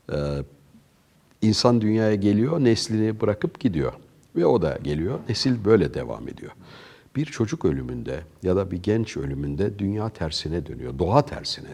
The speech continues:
dönüyor. Doğaya aykırı bir şey. Onun için daha çok sarsılıyoruz. Öbürünü bir şekilde anlıyoruz.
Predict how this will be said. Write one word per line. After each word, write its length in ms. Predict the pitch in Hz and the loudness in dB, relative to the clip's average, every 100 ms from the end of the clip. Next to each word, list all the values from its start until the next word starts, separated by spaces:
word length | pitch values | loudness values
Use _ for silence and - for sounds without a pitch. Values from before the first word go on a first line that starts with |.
| - | -18
dönüyor. 280 | - - 76 | -14 -10 -4
Doğaya 360 | 92 104 127 104 | -2 0 -2 -2
aykırı 480 | 82 78 - - - | -4 -8 -12 -14 -14
bir 40 | |
şey. 220 | - - - - - - | -14 -16 -18 -20 -20 -4
Onun 180 | 101 147 | 2 2
için 280 | 180 - 98 | 2 -2 0
daha 180 | 80 76 | 2 0
çok 220 | - 69 | -6 -10
sarsılıyoruz. 840 | - - - 73 65 64 - - - - - - | -8 -8 -8 -8 -8 -10 -12 -14 -18 -20 -8 -2
Öbürünü 440 | 151 110 101 123 | 2 2 2 0
bir 60 | 113 | -2
şekilde 600 | - 95 82 82 107 110 - - _ _ _ _ - | -4 -4 -2 0 0 -2 -12 -20 _ _ _ _ 4
anlıyoruz. 720 | 113 104 90 73 95 - | 4 6 2 2 -2 -6